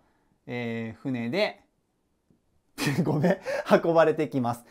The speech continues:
で、こっからですね、まあ、例えば横浜港とかに運ばれてきて、でも全部が全部横浜の近くで使うわけじゃないですよね。それを日本中に運ばなきゃいけないんです。で、こっから、またね、日本のね、こう、いろんなとこに運んでいくわけなんですけど、これ例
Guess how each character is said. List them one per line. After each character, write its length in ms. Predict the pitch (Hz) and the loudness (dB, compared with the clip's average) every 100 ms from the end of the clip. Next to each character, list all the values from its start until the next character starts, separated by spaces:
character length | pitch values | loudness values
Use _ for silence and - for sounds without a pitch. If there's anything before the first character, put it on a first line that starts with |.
| - - | -20 -2
で、 340 | 208 262 - - | 6 6 4 4
こ 120 | 262 | 6
っ 80 | 269 | 6
か 140 | 349 | 6
ら 100 | 370 | 6
で 100 | 302 | 6
す 100 | 233 | 2
ね、 100 | 233 | 2
ま 60 | 220 | 2
あ、 40 | |
例 60 | 196 | 2
え 20 | 240 254 | 2 4
ば 60 | 294 | 6
横 240 | 190 190 | 6 4
浜 280 | 202 208 214 | 2 0 0
港 200 | 202 135 | 2 0
と 80 | 101 | 0
か 100 | - | -6
に 120 | 104 - | -8 -6
運 220 | 165 185 | -2 2
ば 80 | 190 | 2
れ 80 | 190 | 2
て 140 | 190 | 0
き 100 | - | -2
て、 380 | - 208 - - - | 0 2 2 -2 2
で 100 | 285 | 6
も 280 | 269 208 - | 6 4 0
全 300 | 151 359 440 | 2 4 4
部 80 | 339 | 6
が 120 | 208 | 6
全 220 | 170 247 202 | 8 6 6
部 80 | |
横 260 | 156 202 240 | 6 6 6
浜 240 | 277 302 | 2 2
の 120 | 302 294 | 2 2
近 180 | 285 | 0
く 80 | 220 | 2
で 100 | 151 | 0
使 240 | - 214 202 | 0 4 4
う 40 | |
わ 80 | 208 | 4
け 80 | 160 | 2
じ 80 | |
ゃ 40 | 143 | 2
な 160 | 202 | 2
い 40 | 170 | 0
で 100 | 120 | -2
す 100 | 135 | -4
よ 60 | |
ね。 120 | 143 208 | -6 2
そ 80 | 262 | 6
れ 80 | 311 | 8
を 120 | 208 | 8
日 140 | 240 | 4
本 300 | 330 427 381 | 6 6 4
中 260 | 339 320 302 | 2 2 4
に 260 | 269 - - _ _ | 4 2 -10 _ _
運 200 | 220 220 | 0 4
ば 120 | 359 | 4
な 80 | 359 | 6
き 60 | 214 | 4
ゃ 20 | |
い 80 | 147 | 4
け 80 | 143 | 2
な 100 | 131 | 0
い 60 | |
ん 20 | |
で 100 | 104 | -2
す。 80 | 120 _ _ _ | -8 _ _ _
で、 100 | 220 | 4
こ 120 | 302 | 4
っ 120 | 311 | 4
か 120 | - 381 | 2 8
ら、 360 | 381 196 - - _ _ _ _ _ _ - | 8 8 2 -8 _ _ _ _ _ _ -6
ま 100 | 214 | 0
た 120 | 262 | 2
ね、 80 | 190 | 4
日 120 | 208 | 4
本 260 | 220 254 247 | 4 4 4
の 80 | |
ね、 220 | 262 - - _ _ _ | 0 -2 -8 _ _ _
こ 220 | - 175 180 | 0 0 2
う、 60 | |
い 40 | 180 | 4
ろ 160 | 202 | 4
ん 40 | 208 | 4
な 100 | 214 | 0
と 120 | 226 | 0
こ 100 | 233 | 0
に 80 | 156 | 0
運 340 | 160 180 180 | -4 -2 -2
ん 20 | |
で 100 | 175 | -2
い 80 | 175 | 0
く 80 | 190 | 0
わ 100 | 190 | 0
け 120 | 175 | -2
な 100 | 135 | -4
ん 80 | 117 | -6
で 60 | |
す 80 | 117 | -6
け 80 | 160 | -6
ど、 120 | 170 | -2
こ 100 | 220 | -2
れ 60 | |
例 100 | 339 | 0